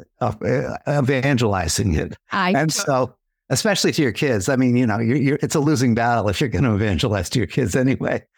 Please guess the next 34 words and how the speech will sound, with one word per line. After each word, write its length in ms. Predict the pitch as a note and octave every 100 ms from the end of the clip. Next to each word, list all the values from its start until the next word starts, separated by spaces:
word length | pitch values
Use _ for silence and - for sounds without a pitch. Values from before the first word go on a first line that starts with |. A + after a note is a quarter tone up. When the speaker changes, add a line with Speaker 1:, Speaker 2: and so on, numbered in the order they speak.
| - _ _
Speaker 1:
So 280 | - D#3+ B2+ A#3+
Speaker 2:
It 20 |
Speaker 1:
why 80 | B3+
Speaker 2:
doesn't 260 | D#4 D4+ D4
Speaker 1:
don't 80 |
Speaker 2:
matter 300 | C#4+ C#4 C4
what 280 | B3 C#4 D#4
it 100 | C#4
is. 180 | A3+ G3+
Once 280 | A3+ C4+ -
they're 200 | C4+ C4
teenagers, 640 | D4+ D4 C4+ A#3 A3 G#3+
it's 200 | A3+ G3+ - -
your, 420 | B3 B3 B3 B3 A#3+ A3+
your 300 | B3+ B3+ A#3+
Speaker 1:
Yeah. 100 | A3+
Speaker 2:
S 340 | - A3+ G#3 C4
O 140 | B3+
L. 300 | C#4 A#3+ F#3
So, 400 | - G#3 G3 G3
uh, 240 | G3 F#3+ G3
you've 220 | G3 G#3
Speaker 1:
Yeah. 80 | A#3+
Speaker 2:
gotta 160 | A#3+
have 60 | A3+
a 40 |
little 140 | A3+ G#3
flexibility, 600 | G#3 - G3 A3 G3+ E3+
but 140 | F#3
I 160 | F#3+ A3+
agree. 380 | A#3+ D4 D#4+ A#3
You 160 | E3+
model 380 | G3+ A3 C4 F#3
it. 160 | D#3+